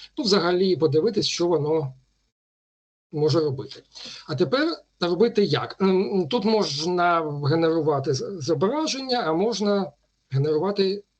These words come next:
відео. Е, генерацію зображень я не перевіряв, тому що, чесно кажучи, ем, ну, поки працює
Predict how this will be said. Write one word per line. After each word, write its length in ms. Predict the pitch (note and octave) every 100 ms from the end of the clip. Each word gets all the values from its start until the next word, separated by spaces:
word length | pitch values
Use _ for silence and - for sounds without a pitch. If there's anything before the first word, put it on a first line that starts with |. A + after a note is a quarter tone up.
| _
відео. 480 | C3+ C3 - G#2 G#2 _ - - - - - -
Е, 40 |
генерацію 680 | E3 C3+ F3+ G3+ G#3+ G#3 G3
зображень 760 | D#3+ F#3+ F#3 F#3+ F3+ D3+ E3 E3
я 360 | D3 E3+ D#3
не 340 | D3+ D#3 D#3 D3+
перевіряв, 720 | C#3 D#3 D#3 F3 A#3+ C#4+ -
тому 280 | F3+ E3+ E3+
що, 240 | - D#3+
чесно 340 | C#3 D#3+ C3+ D3
кажучи, 600 | D#3 D3 C3 - D3 C#3+
ем, 1000 | C3+ C#3 - C#3+ C3+ C3+ C#3 E3+ F3+
ну, 580 | G3 F#3+ D#3+ C#3 B2+ B2+ - _ _ -
поки 280 | D#3+ C3+ D3
працює 960 | D3+ D3 - D#3+ D3 D3 C#3+ C#3 C3+